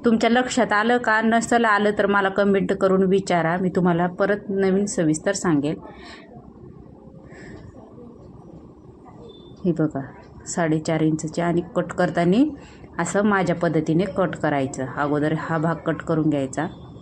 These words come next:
तर इथं कैचीचा थोडासा प्रॉब्लेम आहे, छोटी कैचीमुळं जमत नाही.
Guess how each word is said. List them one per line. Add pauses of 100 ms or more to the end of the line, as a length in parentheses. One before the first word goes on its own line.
(1300)
तर
इथं (3250)
कैचीचा (100)
थोडासा
प्रॉब्लेम
आहे, (720)
छोटी
कैचीमुळं
जमत
नाही.